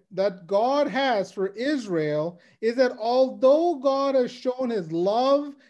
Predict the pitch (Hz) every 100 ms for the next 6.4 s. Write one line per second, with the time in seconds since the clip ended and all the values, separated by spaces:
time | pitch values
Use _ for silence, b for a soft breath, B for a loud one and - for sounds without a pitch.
0 | b 196 208 208 160 143 165 175 226 294
1 | 277 - - b b 202 190 151 165 175
2 | 254 320 - 226 196 180 185 151 135 139
3 | 247 311 294 269 277 269 214 180 165 190
4 | 190 170 147 143 269 302 247 214 196 -
5 | 156 175 180 180 156 247 277 170 139 -
6 | 135 165 180